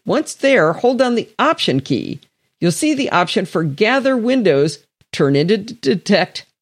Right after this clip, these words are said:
well, sorry, Gather Dis-, Windows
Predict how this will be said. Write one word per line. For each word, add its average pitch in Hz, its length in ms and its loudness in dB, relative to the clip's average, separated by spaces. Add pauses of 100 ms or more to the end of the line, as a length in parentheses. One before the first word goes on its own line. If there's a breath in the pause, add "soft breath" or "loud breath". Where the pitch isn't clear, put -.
(200)
well, 190 180 2 (120)
sorry, 151 400 0 (240 loud breath)
Gather 254 300 2
Dis-, 196 280 -4
Windows 170 680 2